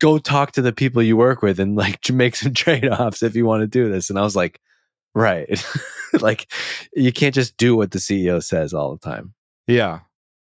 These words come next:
Speaker 2: Even
Speaker 1: Which
Speaker 2: the
Speaker 1: is great.
Speaker 2: C E O doesn't have that power.
Speaker 1: Which is great. All right. Anyway, you had an awesome segue in there, which is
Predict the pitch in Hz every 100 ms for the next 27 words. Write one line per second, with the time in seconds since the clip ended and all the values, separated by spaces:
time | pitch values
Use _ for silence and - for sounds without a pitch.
0 | - 123 127 127 120 87 - 78 107 101
1 | 92 90 85 85 80 78 73 82 76 76
2 | 78 _ - 120 110 95 - 69 - _
3 | _ _ - 123 107 120 107 107 139 104
4 | - 98 107 95 85 92 87 76 71 71
5 | 76 76 73 73 76 - 76 -